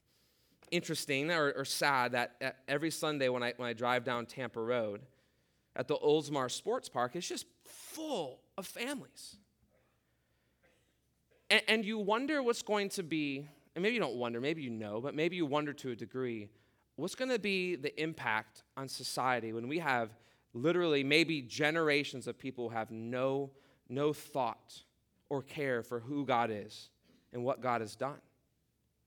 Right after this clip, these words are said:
And I think part of the reason why I want us to understand the story of Israel, 'cause I think we see what that's like. We see what happened to Israel.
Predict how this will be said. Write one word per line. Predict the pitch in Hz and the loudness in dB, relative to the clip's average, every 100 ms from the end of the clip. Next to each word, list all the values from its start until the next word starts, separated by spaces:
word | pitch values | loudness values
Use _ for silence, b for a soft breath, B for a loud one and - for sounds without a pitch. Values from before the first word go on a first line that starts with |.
| _ _ _ _ _ _ _ _ _ _ 175 | _ _ _ _ _ _ _ _ _ _ 8
And | |
I | 196 | 8
think | - 269 | 8 2
part | - 240 311 | 4 4 6
of | |
the | 277 | 6
reason | 214 180 202 | 2 2 4
why | 185 175 | 8 10
I | 180 | 8
want | 175 202 262 | 8 6 6
us | - | 4
to | 240 214 | 2 2
understand | 220 196 226 233 220 | 0 2 4 4 2
the | |
story | - 220 226 | 0 2 4
of | 208 | 6
Israel, | 196 208 269 | 4 2 0
'cause | 233 | 0
I | 233 | 0
think | 294 | 0
we | 262 | -2
see | - 285 | -2 -2
what | 277 262 | -2 0
that's | 220 - | 0 0
like. | 202 240 320 - - b b b b b | -2 -2 -4 -8 -20 b b b b b
We | 208 254 | 4 4
see | - - 302 | 6 8 8
what | 320 240 | 10 8
happened | 202 214 190 170 | 10 8 8 0
to | 170 151 | -2 -4
Israel. | 123 117 98 | -4 -6 -10